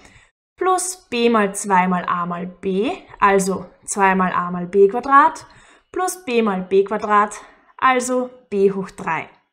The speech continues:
Das ist jetzt noch eine lange Wurst, die können wir aber gleich vereinfachen. Du erkennst, dass zwei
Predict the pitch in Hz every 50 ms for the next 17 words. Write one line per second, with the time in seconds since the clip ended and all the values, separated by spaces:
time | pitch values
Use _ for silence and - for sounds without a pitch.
0 | _ _ _ _ _ _ _ _ _ _ _ _ - 240 240 285 339 339 339 -
1 | 302 294 277 262 254 240 226 208 202 202 196 185 180 196 262 370 403 403 - -
2 | - 226 - 254 226 220 214 208 196 196 185 175 185 180 180 180 190 175 - 185
3 | - - - - 92 110 185 226 294 294 - 330 320 - - - 339 339 330 339
4 | - - - - _ _ - - 226 226 208 208 - 233 220 208 208 214 202 -
5 | - - 185 180 180 - - - _ _ - - - - - - 208 196 202 220
6 | 240 269 -